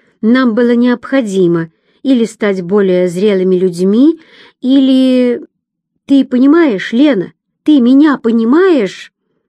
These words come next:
Лена молчала. Из упрямства. Она понимала. Дурацкое слово. Она так любила Веру,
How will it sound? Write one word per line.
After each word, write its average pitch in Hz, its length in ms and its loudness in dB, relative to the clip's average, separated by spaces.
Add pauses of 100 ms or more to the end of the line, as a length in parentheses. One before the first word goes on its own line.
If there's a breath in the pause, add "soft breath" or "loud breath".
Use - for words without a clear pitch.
(520)
Лена 247 400 -2
молчала. 185 640 -8 (580)
Из 196 160 -6
упрямства. 233 680 -6 (600)
Она 294 380 2
понимала. 240 680 0 (800)
Дурацкое 196 760 -4
слово. 175 520 -4 (600)
Она 185 260 -2
так 202 340 -8
любила 190 400 -2
Веру, 202 400 -2